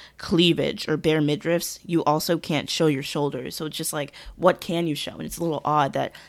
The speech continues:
that's kind of being grouped in the same category as, like, bra straps, which aren't even suggestive in themselves. So I noticed that moving on throughout the document,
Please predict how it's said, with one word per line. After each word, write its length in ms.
that's 180
kind 160
of 80
being 220
grouped 260
in 100
the 60
same 280
category 560
as, 180
like, 160
bra 240
straps, 360
which 200
aren't 260
even 320
suggestive 480
in 140
themselves. 640
So 160
I 60
noticed 260
that 100
moving 300
on 260
throughout 220
the 80
document, 500